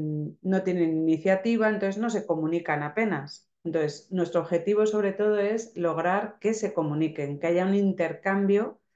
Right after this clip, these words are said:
eh, entre dos personas, ¿no? Entonces, vamos a, a poner el foco ahí, en la comunicación. Y por eso eso tiene que ser algo transversal,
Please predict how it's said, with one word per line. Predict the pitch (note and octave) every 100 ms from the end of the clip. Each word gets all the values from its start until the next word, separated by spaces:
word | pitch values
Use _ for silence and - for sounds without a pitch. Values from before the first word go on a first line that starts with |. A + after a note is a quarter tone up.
| _ _ _ -
eh, | F3 E3 D#3
entre | D#3 D#3 D3+ D3+ D3+ -
dos | E3+ E3+
personas, | E3+ D3 D3+ C3+ B2+ C#3+
¿no? | F3+ D4
Entonces, | E3 D#3 D3+ D#3 - - _
vamos | E3 E3 F3 G3
a, | G3 F3+ E3
a | E3+ E3+
poner | E3 F3+
el | F#3+
foco | F#3+ F3 F3+
ahí, | D#3+ D3 -
en | D#3+ D#3
la | D3
comunicación. | D3+ D3+ D3+ C#3+ D3 - D#3+ C3+ C3 - _ _ _ _ _
Y | G#3+
por | G3 F#3
eso | F#3+ G3+
eso | G#3 A3+ A3
tiene | A3 G#3+
que | G#3+
ser | G#3+
algo | G#3+ G#3 G#3+
transversal, | G#3+ G3 F#3+ G3 G3 A3+ A3 G#3+ A3